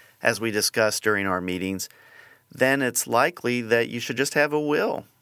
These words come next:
because those assets will one day be subject to the probate process, the public process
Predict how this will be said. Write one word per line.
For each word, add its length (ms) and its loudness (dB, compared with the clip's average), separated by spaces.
because 480 -2
those 300 2
assets 440 2
will 140 0
one 220 0
day 180 2
be 140 -6
subject 420 -2
to 60 -16
the 80 -8
probate 440 -2
process, 480 -2
the 120 -10
public 400 -2
process 640 0